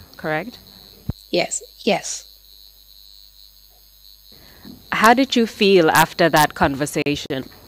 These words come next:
Speaker 2: I was very worried for him. At the same time, I knew Koro, the type of person he was. Koro doesn't like to portray himself as a victim.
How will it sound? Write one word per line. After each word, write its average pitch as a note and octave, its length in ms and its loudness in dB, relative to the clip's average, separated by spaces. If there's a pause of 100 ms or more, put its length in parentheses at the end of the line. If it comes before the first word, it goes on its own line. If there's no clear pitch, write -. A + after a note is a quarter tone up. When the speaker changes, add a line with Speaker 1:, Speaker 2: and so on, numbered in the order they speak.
(2750)
Speaker 2:
I A#3+ 120 4
was C#4 260 4
very A#3 260 -2
worried A#3 440 0
for A3 180 -6
him. A3+ 300 -6 (600)
At G#3 180 -8
the A3 80 -4
same C4+ 400 0
time, A3 440 -2 (180)
I G#3+ 180 -2
knew A3+ 480 -2 (680)
Koro, G#3 440 0
the G#3+ 140 -6
type A#3+ 360 0
of - 180 -14
person A3+ 460 -4
he A3 200 -6
was. G#3 440 -4 (840)
Koro A#3 260 0
doesn't G#3 400 -2
like G3+ 260 -2
to G3+ 80 -12
portray A3+ 420 -4
himself G3+ 500 -6
as F#3+ 220 -2
a G3 40 -2
victim. F3 500 -6